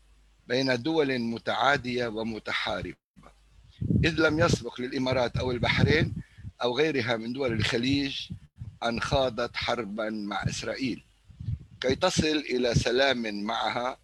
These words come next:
وعلاقات طبيعية، عدا أن ما يجري علنا بعد سنوات طويلة من العلاقات السرية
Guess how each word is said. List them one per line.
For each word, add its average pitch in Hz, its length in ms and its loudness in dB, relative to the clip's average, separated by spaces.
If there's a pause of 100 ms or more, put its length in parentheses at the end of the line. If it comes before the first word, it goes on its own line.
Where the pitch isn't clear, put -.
(380)
وعلاقات 120 840 2
طبيعية، 101 680 -4 (760)
عدا - 380 4
أن 135 260 0
ما 120 280 0
يجري 143 320 0
علنا 104 520 2 (720)
بعد 143 260 2
سنوات 135 680 0 (240)
طويلة 120 500 -2
من 98 160 -4
العلاقات 101 480 -2
السرية 107 640 0